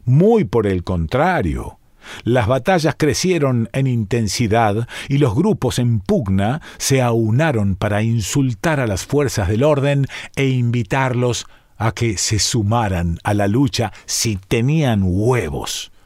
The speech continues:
A bordo de las aeronaves, el personal especializado en sofocar motines se distraía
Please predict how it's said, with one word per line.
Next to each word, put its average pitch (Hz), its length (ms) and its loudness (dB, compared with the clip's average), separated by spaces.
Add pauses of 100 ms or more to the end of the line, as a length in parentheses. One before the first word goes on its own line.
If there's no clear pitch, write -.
(880)
A 110 120 0
bordo 131 460 2
de 123 200 0
las 120 300 -2
aeronaves, 113 840 -2 (440)
el 139 160 2
personal 170 500 0
especializado 123 800 -2
en 110 140 0
sofocar 143 640 -2
motines 113 720 -2 (240)
se 180 240 -2
distraía 127 1040 0